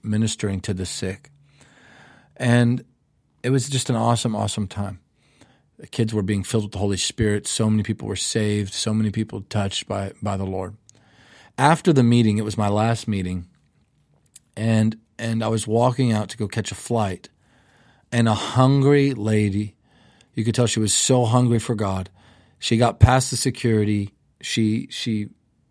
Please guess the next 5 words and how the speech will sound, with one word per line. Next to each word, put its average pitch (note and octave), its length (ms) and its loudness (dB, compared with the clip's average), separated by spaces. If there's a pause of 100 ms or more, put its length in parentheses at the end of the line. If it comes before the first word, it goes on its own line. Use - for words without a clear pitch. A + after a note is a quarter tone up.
(600)
blew A2+ 440 6
through C3 240 4
the G#2+ 100 0
door G2 540 2
that G2+ 180 -6